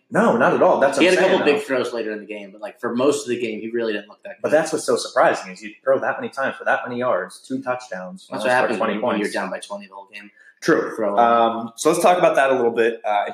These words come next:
Speaker 1: tweeted this. I know that we're not allowed to play the shoulda, coulda, woulda game, and I, I don't like living in the past,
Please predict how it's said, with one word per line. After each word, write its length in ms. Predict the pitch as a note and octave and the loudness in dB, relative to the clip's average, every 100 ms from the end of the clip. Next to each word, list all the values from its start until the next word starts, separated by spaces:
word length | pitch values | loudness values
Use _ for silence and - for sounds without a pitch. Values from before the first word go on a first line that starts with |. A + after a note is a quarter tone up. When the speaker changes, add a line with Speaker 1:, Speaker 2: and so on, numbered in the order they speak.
| - | -8
Speaker 1:
tweeted 280 | C3+ C3 C3 | -6 -4 -2
this. 260 | B2 A#2+ - | -4 -4 -6
I 60 | A2 | -6
know 280 | B2 C#3 | -2 0
that 160 | C3+ A2 | 0 -2
we're 140 | A2+ | -4
not 180 | G#2+ A2+ G2+ | -4 -4 -4
allowed 500 | G#2+ G2 F#2+ G2 G2 - _ | -6 -6 -4 -4 -4 -8 _
to 120 | - A2 | -10 -8
play 360 | G#2 G2 F#2+ | -6 -6 -8
the 260 | F#2+ F#2 F2+ | -10 -10 -10
shoulda, 400 | - - F#2+ F#2 | -10 -6 -2 -2
coulda, 220 | - G2+ | -2 -2
woulda 220 | G2 F#2 F#2 | 0 0 -2
game, 300 | F#2 F#2 G2 | -4 -4 -2
and 100 | C3 | 0
I, 140 | D3 - | 0 0
I 80 | D#3 | 2
don't 280 | F#3+ G3+ | 2 2
like 200 | A#2+ A#2+ | 2 2
living 220 | G2 F#2+ G2 | 0 -4 -6
in 60 | |
the 60 | - | -14
past, 460 | - - - - | -8 -6 -6 -16